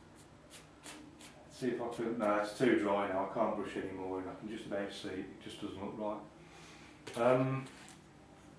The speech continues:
let's put a bit of something over on this side.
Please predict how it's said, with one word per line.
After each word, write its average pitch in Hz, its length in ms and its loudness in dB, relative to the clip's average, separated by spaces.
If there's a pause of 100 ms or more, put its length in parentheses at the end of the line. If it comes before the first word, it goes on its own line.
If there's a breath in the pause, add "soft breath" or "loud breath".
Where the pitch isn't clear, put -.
(1300 loud breath)
let's - 160 -14
put 160 120 2
a - 60 4
bit 147 160 10
of 139 120 8
something 139 220 2
over 110 280 6
on 101 80 4
this 104 160 0
side. 110 380 6